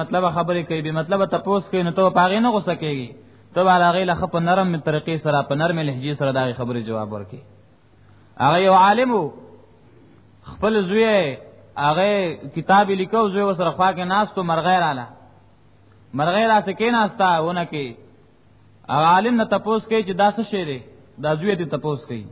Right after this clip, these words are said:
هغه ورته وایي، "مرغۍ ده، ماشومان خو نه پوهېږي، خبرې ډېرې کوي."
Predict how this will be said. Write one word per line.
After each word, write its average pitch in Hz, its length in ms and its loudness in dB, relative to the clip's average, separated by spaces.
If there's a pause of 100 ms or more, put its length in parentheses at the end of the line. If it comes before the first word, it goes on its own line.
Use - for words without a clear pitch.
(160)
هغه 156 180 0
ورته 185 200 2
وایي، 180 180 0
"مرغۍ 175 260 4
ده، 247 80 2
ماشومان 202 440 2
خو 180 80 -2
نه 214 100 2
پوهېږي، 214 380 0
خبرې 185 220 0
ډېرې 214 280 4
کوي." 156 160 -6